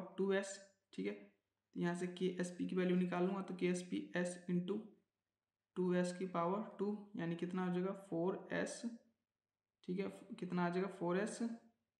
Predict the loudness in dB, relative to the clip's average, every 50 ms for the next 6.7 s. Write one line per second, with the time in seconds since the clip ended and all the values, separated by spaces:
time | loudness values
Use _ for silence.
0 | _ _ _ _ -4 -2 0 0 0 0 -2 -4 -10 -16 -20 -20 _ _ _ _
1 | _ _ _ _ _ _ _ _ _ _ _ _ _ _ -4 -2 0 0 0 -2
2 | -4 -6 -12 -14 -20 -20 _ _ _ _ -16 -6 0 2 4 4 4 2 0 2
3 | 2 2 0 0 -2 0 0 2 4 4 4 4 4 4 2 2 2 2 0 0
4 | 0 0 2 2 2 2 0 -2 -4 -2 0 0 0 -2 -4 -8 -6 -2 2 2
5 | 2 2 2 2 2 4 4 4 4 4 4 4 2 2 2 0 0 0 0 2
6 | 0 0 0 0 -2 -4 -2 0 2 2 2 2 0 -4